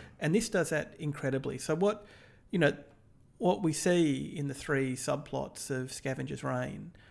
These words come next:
are basically three different ecosystems on this planet. And again, you know, a bit like the opening of Fargo,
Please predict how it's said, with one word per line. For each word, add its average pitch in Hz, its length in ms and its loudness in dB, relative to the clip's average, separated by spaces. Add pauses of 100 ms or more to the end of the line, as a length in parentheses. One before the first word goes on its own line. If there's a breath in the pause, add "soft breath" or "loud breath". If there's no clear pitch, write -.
(260 loud breath)
are - 80 -2
basically 143 840 0
three 151 360 2
different 131 360 -2
ecosystems 143 800 -6
on 139 140 -6
this 147 140 -10
planet. 143 520 -6 (480 soft breath)
And 156 420 2 (120)
again, 147 640 2 (280)
you - 60 -20
know, - 80 -16
a - 40 -12
bit 151 120 -4
like 143 220 4
the 135 100 2
opening 131 320 0
of 120 80 -6
Fargo, 160 540 4